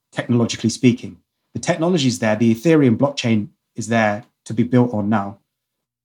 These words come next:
The first steps are already being taken towards Web three now. Facebook is already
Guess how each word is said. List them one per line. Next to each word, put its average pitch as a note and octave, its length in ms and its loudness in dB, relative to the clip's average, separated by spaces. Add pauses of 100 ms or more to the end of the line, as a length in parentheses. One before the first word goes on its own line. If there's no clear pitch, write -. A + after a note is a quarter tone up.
(120)
The B2 80 -6
first D3+ 400 0
steps - 400 -4
are A#2+ 140 0
already A#2 220 2
being A2+ 160 2
taken C3 340 0
towards - 320 -6
Web G2 160 -8
three G2 180 -12
now. F#2+ 300 -14 (520)
Facebook B2 440 -4
is A2 80 -4
already A2+ 400 0